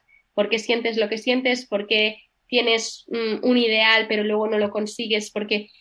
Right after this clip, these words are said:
entonces yo sentía, pues eso, ¿no? Que como en el tiempo, o sea, en el tiempo lineal, ¿no? La vida estaba hecha un caos, yo necesitaba ir a la fuente, ir a la eternidad,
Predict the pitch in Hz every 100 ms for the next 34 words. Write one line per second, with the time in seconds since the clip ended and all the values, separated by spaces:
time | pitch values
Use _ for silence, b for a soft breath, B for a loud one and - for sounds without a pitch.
0 | B _ _ _ 233 226 226 240 240 220
1 | 254 240 240 240 262 254 214 202 185 196
2 | - 214 - - _ _ _ _ _ 240
3 | 220 214 214 214 262 269 277 185 180 220
4 | 196 196 196 214 220 220 214 214 226 226
5 | 185 185 254 359 b b _ - 185 214
6 | 214 208 226 190 185 208 208 226 349 -
7 | _ _ _ 208 214 214 254 226 208 196
8 | 196 208 214 214 233 247 254 208 208 208
9 | 208 208 214 220 233